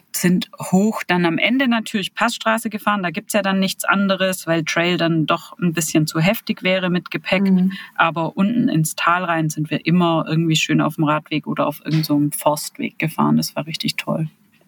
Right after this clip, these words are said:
Speaker 2: Das
Speaker 1: Ja.
Speaker 2: glaube ich, weil, weil, also das, das ist ja, wenn man, also ich bin jetzt überhaupt keine Radfahrerin in dem Sinne, aber wenn man dann mal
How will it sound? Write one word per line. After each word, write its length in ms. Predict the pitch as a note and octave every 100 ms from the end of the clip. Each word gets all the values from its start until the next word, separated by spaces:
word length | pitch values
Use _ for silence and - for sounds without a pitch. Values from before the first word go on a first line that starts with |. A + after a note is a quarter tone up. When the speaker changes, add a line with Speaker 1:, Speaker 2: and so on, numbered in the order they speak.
| - _ _ - -
Speaker 2:
Das 120 | D#3+
Speaker 1:
Ja. 40 | D#3+
Speaker 2:
glaube 260 | G3+ A#3 A3
ich, 100 | G3+
weil, 240 | G#3 G3+
weil, 240 | G#3 G3+ G3+
also 260 | G3+ G3+
das, 320 | G3 G3 G3 -
das 160 | G#3
ist 160 | G3+ G#3+
ja, 240 | G#3+ F#3
wenn 100 | G#3
man, 220 | G#3 G#3
also 140 | F#3 F3+
ich 140 | F#3+ -
bin 80 |
jetzt 160 | G#3 G3+
überhaupt 260 | G3 G3+ G3+
keine 460 | G3+ F#3+ F#3+ F3+
Radfahrerin 880 | - A3 F#3 G#3+ - G3+ G3 F#3+ F#3+
in 120 | G3
dem 180 | F#3+ G3
Sinne, 260 | F#3+ G3 G3
aber 200 | F#3 G3
wenn 120 | G#3
man 140 | A#3
dann 140 | A3
mal 100 | G#3+